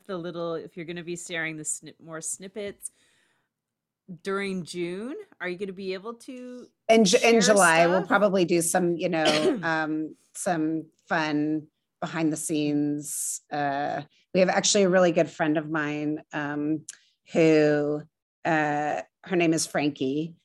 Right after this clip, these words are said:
Speaker 2: and she's one of these fierce humans also. She actually started a sustainable cycling, um,
Speaker 1: Oh.
Speaker 2: bag company called Fierce Hazel, if I can give her a little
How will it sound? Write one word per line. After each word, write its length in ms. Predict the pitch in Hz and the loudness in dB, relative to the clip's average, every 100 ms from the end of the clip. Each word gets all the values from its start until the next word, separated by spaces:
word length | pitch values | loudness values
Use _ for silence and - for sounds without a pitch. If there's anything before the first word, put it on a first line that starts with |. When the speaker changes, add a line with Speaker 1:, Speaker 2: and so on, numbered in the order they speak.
| _ | _
Speaker 2:
and 180 | 165 170 | -4 -2
she's 280 | - 185 165 | 0 -2 0
one 140 | 165 | 0
of 80 | 160 | 0
these 220 | 160 151 | 0 -4
fierce 320 | - 165 156 - | -4 -6 -6 -4
humans 460 | 165 151 147 147 | -2 0 0 -4
also. 400 | 160 151 - 151 | -4 -6 -4 -4
She 160 | 143 175 | -2 -2
actually 260 | 160 180 | -2 -2
started 340 | 165 170 160 156 | -2 -2 -2 -4
a 60 | |
sustainable 580 | 147 165 - 165 156 151 | -6 -6 -4 0 0 0
cycling, 640 | 151 151 151 151 147 151 - _ _ _ - | -4 -6 -6 -4 -2 -4 -6 _ _ _ -6
um, 280 | 151 147 147 156 | -4 -2 -2 -2
Speaker 1:
Oh. 120 | 156 _ - | -4 _ -2
Speaker 2:
bag 280 | 190 214 202 | 2 2 2
company 420 | 185 160 165 156 | -2 0 0 0
called 220 | 160 156 | -4 -4
Fierce 200 | 160 160 | -6 -4
Hazel, 320 | 156 139 160 | -4 -4 -6
if 100 | 170 | -6
I 40 | 165 | -4
can 160 | 165 | -2
give 180 | 151 143 | -2 -2
her 100 | 147 | -4
a 60 | 147 | -4
little 380 | 143 147 156 | -4 -4 -6